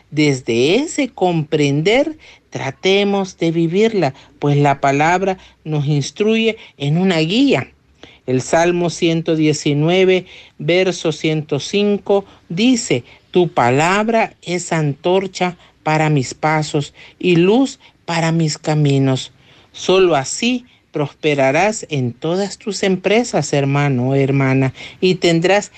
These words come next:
éxito, le dijo Moisés a Josué, y hoy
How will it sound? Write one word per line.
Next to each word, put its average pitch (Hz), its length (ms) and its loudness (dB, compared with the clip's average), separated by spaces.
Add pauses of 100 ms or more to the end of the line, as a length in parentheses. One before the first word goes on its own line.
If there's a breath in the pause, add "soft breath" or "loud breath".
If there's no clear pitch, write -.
(220 loud breath)
éxito, 226 720 -2 (300 loud breath)
le 127 240 2
dijo 202 340 0
Moisés 196 680 0
a 202 60 -4
Josué, 139 680 -2 (340 loud breath)
y 131 240 0
hoy 247 300 0